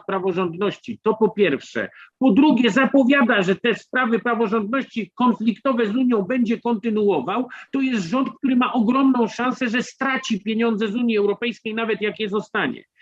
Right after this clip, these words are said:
I to był argument dla opozycji, by powiedzieć: „Nie możemy europejskich pieniędzy dać antyeuropejskiemu rządowi, bo on nie zmarnuje”. Po prostu.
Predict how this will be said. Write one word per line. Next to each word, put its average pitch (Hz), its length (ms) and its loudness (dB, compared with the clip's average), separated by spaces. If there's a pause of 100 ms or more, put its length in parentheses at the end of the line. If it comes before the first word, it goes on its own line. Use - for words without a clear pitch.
(220)
I 208 140 4
to 302 180 4
był 285 180 8
argument 233 500 4
dla 208 180 -2
opozycji, 208 600 0
by 208 140 -6
powiedzieć: 233 480 -4
„Nie 262 140 2
możemy 269 440 2
europejskich 233 680 -2
pieniędzy 220 400 0
dać 233 240 -2
antyeuropejskiemu 233 1000 2
rządowi, 214 520 0
bo 247 100 -6
on 262 120 -4
nie 269 140 -2
zmarnuje”. 254 840 0 (160)
Po 247 100 -8
prostu. - 520 -6